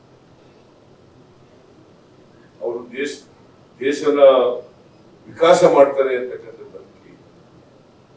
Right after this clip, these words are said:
So, ಅಂಥವರ ಜನ್ಮದಿನವನ್ನ ಇವತ್ತು ನಾವು ಆಚರಣೆ ಮಾಡ್ತಾ ಇದ್ದೀವಿ. ಇವತ್ತು ಮಕ್ಕಳ ಬಗ್ಗೆ ಅಪಾರವಾದಂಥ ಕಾಳಜಿ,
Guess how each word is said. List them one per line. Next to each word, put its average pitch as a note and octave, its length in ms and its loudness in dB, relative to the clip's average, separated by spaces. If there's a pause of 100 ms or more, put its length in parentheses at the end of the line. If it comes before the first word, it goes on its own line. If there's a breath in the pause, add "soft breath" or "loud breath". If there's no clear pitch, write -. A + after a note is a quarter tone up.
(120)
So, - 100 -20 (340)
ಅಂಥವರ A#2+ 480 -18 (360)
ಜನ್ಮದಿನವನ್ನ G2 680 -20 (120)
ಇವತ್ತು - 320 -20
ನಾವು E2 240 -20
ಆಚರಣೆ - 420 -20
ಮಾಡ್ತಾ - 340 -20
ಇದ್ದೀವಿ. - 280 -20 (680)
ಇವತ್ತು - 380 -20 (720)
ಮಕ್ಕಳ - 260 -20 (140)
ಬಗ್ಗೆ B2+ 300 -12 (680)
ಅಪಾರವಾದಂಥ C3+ 720 -6 (220)
ಕಾಳಜಿ, C#3 440 -10